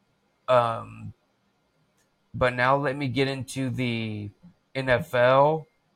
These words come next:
and I'm just going to go into some of the games that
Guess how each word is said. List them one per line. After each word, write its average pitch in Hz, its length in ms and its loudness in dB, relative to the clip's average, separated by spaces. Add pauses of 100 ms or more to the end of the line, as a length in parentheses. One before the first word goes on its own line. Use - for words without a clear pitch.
(140)
and 120 340 0
I'm 123 220 -6
just 131 240 -6
going 135 400 -2
to 123 640 -4 (1700)
go 135 240 2
into 139 320 -2
some 135 240 -4
of 135 80 -2
the 127 80 0
games 120 580 -4
that 110 500 -2